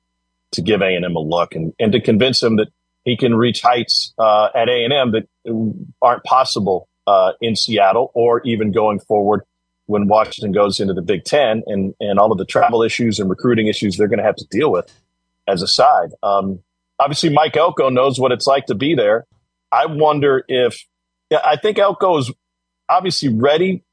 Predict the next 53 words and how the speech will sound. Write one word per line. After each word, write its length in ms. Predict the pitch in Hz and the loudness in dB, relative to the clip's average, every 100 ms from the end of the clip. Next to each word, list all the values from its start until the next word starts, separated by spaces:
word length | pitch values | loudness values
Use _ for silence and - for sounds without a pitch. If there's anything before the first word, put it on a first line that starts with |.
| _ | _
for 160 | 156 131 | 0 0
a 140 | 104 - - | 0 -6 -4
big 240 | 156 170 | -2 -2
job, 460 | 117 143 147 151 147 | 0 2 2 0 0
but 120 | 135 | -4
he's 240 | 131 160 196 | -4 -2 0
also 340 | 254 - 294 | 0 0 -6
proven 480 | - 240 269 240 208 | -2 -2 -2 -2 -2
that 160 | 190 | -4
he'll 240 | 151 170 214 | -4 -2 0
say 260 | - 226 | 0 0
no 220 | 220 214 214 | 2 2 2
to 60 | |
other 300 | 185 196 180 | 2 2 -2
jobs. 440 | 120 90 67 - - | -4 -4 -4 -6 -6
Like, 160 | 113 | -4
he 100 | 170 | 0
had 160 | 240 247 | 0 0
a 60 | |
chance 260 | - 208 202 - | -2 -6 -6 -6
to 60 | |
take 160 | 202 185 | -4 -4
the 60 | 180 | -2
Temple 360 | 196 170 175 | -2 0 0
head 160 | 160 151 | 0 0
coaching 340 | 156 147 147 | -2 -2 -2
job 280 | 131 135 127 - _ _ _ | 2 2 2 -4 _ _ _
before 300 | 117 - 143 | -12 -2 0
he 40 | 165 | 0
came 220 | 160 156 | -2 -2
to 60 | 143 | 0
A 160 | 143 | 0
and 100 | 131 | 2
M, 260 | 117 113 120 _ _ _ _ _ _ | 2 0 -4 _ _ _ _ _ _
uh, 320 | 123 117 110 113 | 2 4 4 2
or 80 | 143 | 0
maybe 220 | 208 320 | -2 -2
it 40 | |
was 120 | 143 | 0
after 220 | 127 123 98 | 0 0 -6
his 80 | |
first 300 | - 107 - | -6 -6 -4
year. 120 | 139 98 | -4 -4
I 20 | |
forget. 180 | 104 95 | -2 -4
I 40 | |
think 180 | 98 233 | -2 -4
it 20 | |
was 120 | - - | -4 -6
before 320 | 92 117 104 | -8 -2 -2
he 100 | 92 | -2
came 260 | - 117 95 | -6 -4 -4
there. 180 | 73 | -6